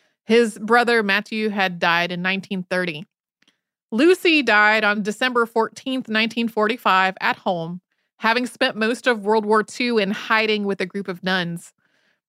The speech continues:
Most of the Dreyfuses fled south to areas that were not occupied by Nazi Germany during the war.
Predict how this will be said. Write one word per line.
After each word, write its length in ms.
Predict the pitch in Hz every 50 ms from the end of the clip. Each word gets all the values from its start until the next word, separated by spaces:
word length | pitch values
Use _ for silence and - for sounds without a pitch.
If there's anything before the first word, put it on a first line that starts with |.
| _ _ -
Most 400 | - 214 208 226 247 277 269 -
of 120 | 311 269 -
the 80 | 277
Dreyfuses 640 | 214 - 214 202 208 - 269 - - 254 254 240 -
fled 280 | _ - 214 208 208 196
south 540 | - - - 214 196 202 220 233 - -
to 160 | - - - -
areas 440 | 196 202 202 202 202 202 208 196
that 160 | - 208 - -
were 120 | 214 202
not 380 | 196 190 190 190 190 208 220 -
occupied 800 | - 170 156 185 - - 226 220 - 233 226 226 226 233 220 -
by 160 | 208 202 202
Nazi 320 | 196 190 196 196 - 220
Germany 420 | 190 175 185 175 190 202 214 214 220
during 300 | 214 220 226 226 226 220
the 60 | 220
war. 380 | 226 226 226 226 226 226 233